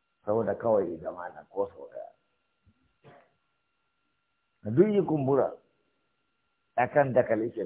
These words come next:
kwana. Yana kwana jira kawai ya hannu da shi. Su ɗan garin ku ne. Yana kwana, ƴaƴansa ɗaya ya sa masa, ɗaya ya sa masa wani ne.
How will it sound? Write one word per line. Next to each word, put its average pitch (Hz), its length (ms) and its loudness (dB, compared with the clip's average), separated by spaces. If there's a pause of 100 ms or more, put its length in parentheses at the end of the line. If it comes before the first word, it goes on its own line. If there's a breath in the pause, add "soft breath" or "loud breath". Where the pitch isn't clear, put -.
kwana. - 240 -8 (2500)
Yana 101 280 -4
kwana 104 400 -4
jira 101 260 -4
kawai 95 280 -2
ya 85 140 -2
hannu 92 180 -16
da 69 100 -20
shi. - 140 -20 (1300)
Su - 100 -12
ɗan 170 240 -2
garin 110 280 -2
ku 87 120 -14
ne. 69 160 -20 (2000)
Yana 90 280 -8
kwana, 76 460 -12 (180)
ƴaƴansa 104 540 -6
ɗaya 101 180 0
ya 101 100 -6
sa 101 120 -8
masa, 98 220 -16 (120)
ɗaya 92 540 -8
ya 104 60 -10
sa 101 120 -2
masa 104 220 -8
wani 90 340 -8
ne. 85 120 -20